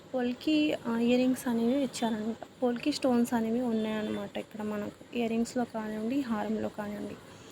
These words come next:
నెక్స్ట్ వచ్చేసి మనకు ఈ బ్యూటిఫుల్, ఆ, సీజర్ పెండెంట్ with ఇయర్ రింగ్స్ అనమాట. సింపుల్ చైన్తో మనకు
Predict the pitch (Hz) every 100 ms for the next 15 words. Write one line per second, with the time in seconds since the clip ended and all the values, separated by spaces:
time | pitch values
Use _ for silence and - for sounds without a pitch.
0 | - - - 277 285 - 269 240 214 233
1 | 226 226 226 262 320 - - - - -
2 | - 254 262 233 247 247 247 240 254 294
3 | - - - - 277 - 247 233 254 233
4 | 240 247 - 233 226 240 233 - 214 220
5 | 226 233 233 214 214 214 254 247 254 240
6 | - 254 - 226 220 226 240 233 220 220
7 | 262